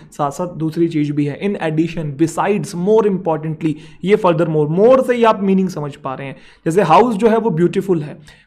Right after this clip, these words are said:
furthermore it is in a great location, एक तो ब्यूटीफुल है और तो और वो बढ़िया लोकेशन में भी है, तो मतलब कोई बात ऐड करनी है और इंपॉर्टेंट बात ऐड करके बतानी है, एडिशन देना है,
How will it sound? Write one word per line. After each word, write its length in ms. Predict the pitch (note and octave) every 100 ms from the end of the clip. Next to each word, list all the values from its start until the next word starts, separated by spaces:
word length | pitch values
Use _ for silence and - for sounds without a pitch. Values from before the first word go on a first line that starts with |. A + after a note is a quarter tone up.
| -
furthermore 420 | E3+ F#3+ A3+ A3+ A#3
it 140 | F3
is 140 | G#3+ G#3
in 60 |
a 80 | G#3
great 260 | D3+ F#3 F#3
location, 440 | D3 C#3 C3+ C#3+
एक 180 | E3+ E3+
तो 60 |
ब्यूटीफुल 500 | F#3+ E3+ F3 A3+ A#3+
है 60 | A#3+
और 240 | F3+ G#3
तो 220 | G3 G#3+ A3
और 80 |
वो 120 | G#3 F#3
बढ़िया 300 | D#3 E3+ E3+
लोकेशन 380 | D3 D#3+ F#3+
में 140 | F3 D3
भी 140 | C#3+
है, 80 | B2+
तो 80 | D#3+
मतलब 260 | F#3+ A#3+
कोई 140 | A#3+ A#3
बात 340 | D#3 F3 F#3+
ऐड 280 | - F3+ F3+
करनी 380 | D#3+ D#3 D#3+ D#3
है 120 | D3
और 240 | D3 G#3
इंपॉर्टेंट 500 | G3+ E3+ E3 D#3 E3
बात 200 | D3+ D3+
ऐड 200 | D3+ C#3+
करके 260 | C#3+ C#3+ D3
बतानी 420 | C#3+ C3+ C#3 D#3
है, 140 | E3+ D3+
एडिशन 340 | C#3 C3+ D3
देना 200 | C#3 C#3
है, 200 | E3+ A3+